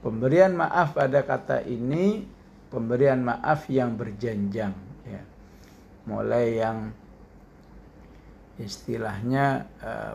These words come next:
kualitas rendah, ya, kualitas katakan biasa, kualitas lebih baik, kualitas super baik,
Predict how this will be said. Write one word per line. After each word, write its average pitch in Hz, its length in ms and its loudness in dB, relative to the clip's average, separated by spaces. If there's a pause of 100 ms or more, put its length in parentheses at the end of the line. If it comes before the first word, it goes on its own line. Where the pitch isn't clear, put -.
kualitas 113 640 -2
rendah, 139 640 4 (320)
ya, - 160 -18 (160)
kualitas 110 720 -2
katakan 110 560 -4
biasa, 120 800 4
kualitas 104 800 -6
lebih 139 320 2
baik, 143 400 4 (720)
kualitas 131 480 0
super 143 560 0
baik, 92 320 -4